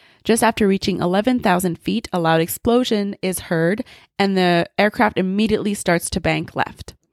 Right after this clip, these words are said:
The pilots then have extreme difficulty flying the plane. The plane pitches down and the pilots are,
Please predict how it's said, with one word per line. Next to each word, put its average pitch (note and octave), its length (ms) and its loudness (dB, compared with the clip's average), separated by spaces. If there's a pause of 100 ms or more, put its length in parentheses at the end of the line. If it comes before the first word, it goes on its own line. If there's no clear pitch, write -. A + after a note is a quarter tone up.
(360)
The - 100 -6
pilots A3 460 2
then F#3 240 2
have D#3+ 280 0
extreme A3+ 420 0
difficulty G3 520 -2
flying E3 340 0
the D#3 60 -6
plane. C3+ 400 -6 (400)
The - 100 -4
plane D#3 260 -2
pitches A3 340 0
down F#3 260 2
and D#3+ 100 2
the D3+ 40 -6
pilots F3+ 340 2
are, C3+ 100 -4